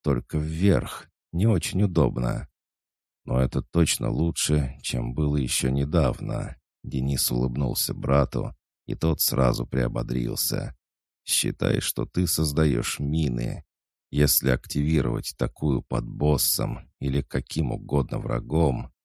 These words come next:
мало никому не покажется".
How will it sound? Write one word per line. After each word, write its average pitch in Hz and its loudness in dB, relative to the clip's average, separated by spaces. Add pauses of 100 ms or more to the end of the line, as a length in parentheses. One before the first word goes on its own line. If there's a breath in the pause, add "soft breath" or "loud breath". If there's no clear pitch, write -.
мало 80 0
никому 69 -2
не 65 -4
покажется". 50 -6